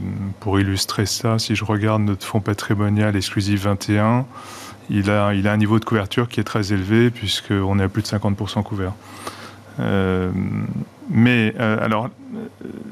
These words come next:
bon, nous, on regarde les marchés de manière, euh, assez classique, c'est-à-dire que si on regarde la valorisation des marchés,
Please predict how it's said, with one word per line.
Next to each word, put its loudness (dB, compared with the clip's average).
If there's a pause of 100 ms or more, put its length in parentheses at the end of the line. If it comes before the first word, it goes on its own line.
(280)
bon, 6
nous, 8
on 6
regarde 2
les 2
marchés 2
de 4
manière, 4
euh, 4
assez 0
classique, 0
c'est-à-dire 0
que 2
si 0
on 4
regarde 2
la 4
valorisation 4
des 4
marchés, 2